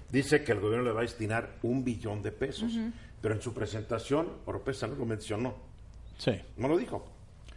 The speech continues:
Speaker 1: Entonces, después de presentar el plan, el reportero Misael Zavala de El Universal le preguntó a Romero sobre esta supuesta inversión del gobierno federal de un billón de pesos para rescatar a Pemex.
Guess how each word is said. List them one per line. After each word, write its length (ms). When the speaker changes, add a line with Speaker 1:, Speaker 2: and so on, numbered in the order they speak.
Speaker 1:
Entonces, 580
después 320
de 60
presentar 320
el 80
plan, 260
el 80
reportero 500
Misael 400
Zavala 420
de 260
El 100
Universal 640
le 140
preguntó 400
a 40
Romero 400
sobre 260
esta 180
supuesta 540
inversión 480
del 140
gobierno 260
federal 400
de 160
un 220
billón 400
de 120
pesos 280
para 160
rescatar 460
a 100
Pemex. 440